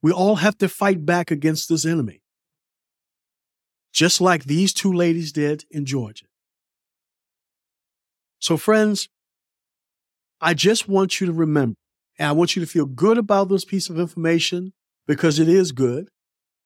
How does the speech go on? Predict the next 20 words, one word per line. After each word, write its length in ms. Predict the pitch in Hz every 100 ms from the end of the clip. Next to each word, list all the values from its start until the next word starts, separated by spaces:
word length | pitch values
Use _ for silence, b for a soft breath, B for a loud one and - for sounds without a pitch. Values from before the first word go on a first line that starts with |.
| _ _ _ _ _ _ _ _ _ _ _ _ _ _ -
But 100 | 156
I 40 |
also 360 | 156 170 185 190
want 340 | 165 170 -
you 100 | 180
to 100 | 170
think 300 | 156 185 185
about 320 | 165 160 156 -
the 140 | 160
other 200 | 156 160
side 380 | - 180 170 127
of 160 | 113
it, 100 | 101 _ _
which 200 | 156 -
is 360 | 160 151 151 - _ _ _ -
just 260 | 165 -
like 180 | 170 156
they 220 | 151 165
fought 340 | 185 - 185 170
back, 400 | 175 180 -